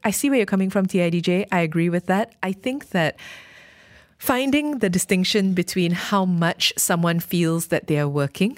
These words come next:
um, especially when they are new to a workplace and things might take longer and the output might not be as crucial as, as someone else, um, how much people feel busy versus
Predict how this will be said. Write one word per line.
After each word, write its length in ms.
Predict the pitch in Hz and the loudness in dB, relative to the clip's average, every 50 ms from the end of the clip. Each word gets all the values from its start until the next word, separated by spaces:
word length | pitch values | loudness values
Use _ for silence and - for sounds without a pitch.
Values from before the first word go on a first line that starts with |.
| - - | -6 -2
um, 300 | - 156 156 151 151 147 - | 0 0 0 0 -2 -2 -2
especially 540 | 160 156 - - 175 160 - - - 190 180 | -2 -2 0 0 0 -2 0 0 0 0 0
when 180 | 160 165 156 | 2 0 0
they 140 | 147 151 151 | 0 0 0
are 80 | 147 147 | 0 0
new 300 | 151 160 180 190 202 202 | 2 2 2 2 2 2
to 120 | 196 208 | 0 0
a 60 | 175 | 0
workplace 540 | 160 160 165 165 - - 180 170 160 156 - | 2 2 0 -2 -2 -2 0 0 0 0 -2
and 160 | 160 147 143 | -4 -4 -2
things 280 | - 165 160 156 - - | -2 -2 0 -2 -2 -2
might 200 | 151 139 - - | -4 -4 -4 -4
take 200 | - - 165 - - | -4 -4 -4 -4 -4
longer 640 | 170 156 156 185 226 247 247 220 226 214 214 214 208 - | -4 -2 0 0 0 0 0 0 0 2 2 0 0 -2
and 180 | - 156 151 | -2 -2 -2
the 80 | 143 - - | -2 0 0
output 360 | 175 - - - - 185 - | -2 -2 -2 0 -2 0 0
might 220 | 175 165 147 - | 0 -2 -2 0
not 240 | 165 165 156 - - | 0 0 0 -2 -2
be 200 | - 165 156 151 - | -2 -2 -2 -2 0
as 180 | - 143 143 - | -2 -2 -2 -4
crucial 520 | - - - 180 165 - - 175 165 160 - | -4 -2 -2 -2 0 0 0 0 0 0 0
as, 320 | - 147 139 143 139 - - - - - - - - _ _ _ _ _ _ _ - | 0 0 0 -2 -2 -4 -8 -12 -18 -20 -20 -20 -20 _ _ _ _ _ _ _ -4
as 100 | 165 151 | -4 -2
someone 260 | - 151 156 151 139 | 0 0 0 0 0
else, 340 | 123 131 170 220 - - - - - - - - | 0 0 0 0 -2 -2 -4 -6 -12 -16 -10 -4
um, 380 | - 160 160 156 151 151 - - | -2 0 0 0 -2 -4 -6 -4
how 140 | - 175 190 | -2 0 2
much 240 | 190 202 - - - | 2 0 0 -2 -4
people 300 | - 185 - - 175 170 | -4 -4 0 0 -2 -2
feel 420 | - - - - 208 208 208 214 | -2 -6 -4 -2 0 2 2 0
busy 480 | 185 175 170 156 156 - 165 180 240 269 | 2 2 0 0 2 0 0 0 0 -2
versus 520 | - - 170 160 - 185 165 - - - | 0 0 0 0 2 0 0 -2 -2 -8